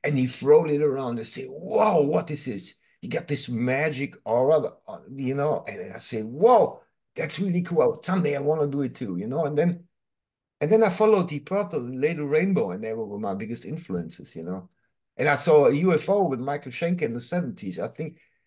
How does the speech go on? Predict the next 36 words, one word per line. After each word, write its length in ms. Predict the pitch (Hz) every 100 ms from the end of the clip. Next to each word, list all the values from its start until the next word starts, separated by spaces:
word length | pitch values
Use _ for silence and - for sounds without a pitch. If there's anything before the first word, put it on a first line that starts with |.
| _
it 100 | 131
was, 440 | 139 160 170 - -
uh, 240 | 147 135 - -
in 140 | 131 147
nineteen 240 | 175 208
seventy-four, 800 | 180 - 190 185 165 - 202 175
there 120 | 135
was 220 | 131 151 -
my 100 | 147
first 440 | - 185 185 -
rock 260 | 156 180 -
concert 380 | 117 101 98
I 120 | 98 104
attended. 480 | 95 165 175 107 - _ _ _ _ _ _ -
Uh, 200 | 123 120 - -
there 200 | 139 131
was 220 | 131 127
U 180 | 156 170
F 120 | 160
O 140 | 190 196
playing 340 | 180 135 117
with 140 | - -
Michael 340 | 160 170 175
Schenker 360 | - 160 165 -
and 260 | 180 220 175
Paul 220 | 139 123
Chapman 440 | - 107 90 87
at 120 | 98
the 100 | -
same 320 | - 175 180 180
time. 220 | 160 120
They 60 |
had 140 | 107 101
two 140 | 196
guitar 300 | 147 123 98
players. 340 | 92 120 123